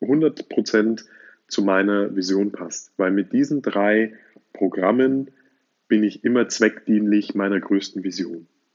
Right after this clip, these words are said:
Und diese Vision ist, dass Menschen ihr wunderbares Leben in Freude, in Fülle und mit grenzenlosem Wachstum leben können und ein unabhängiges Leben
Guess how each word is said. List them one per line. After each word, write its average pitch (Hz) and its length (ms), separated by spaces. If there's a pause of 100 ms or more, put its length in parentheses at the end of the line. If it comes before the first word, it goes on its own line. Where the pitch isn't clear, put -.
(440)
Und 92 160
diese 92 240
Vision 104 400
ist, 120 220
dass 87 140
Menschen 104 600 (480)
ihr 95 220
wunderbares 95 600
Leben 98 520 (640)
in 98 420 (680)
Freude, 101 540
in 95 220
Fülle 98 460
und 95 200
mit - 160
grenzenlosem 92 640
Wachstum 90 420
leben 95 300
können 92 340
und 95 280 (500)
ein - 160
unabhängiges 117 640
Leben 98 420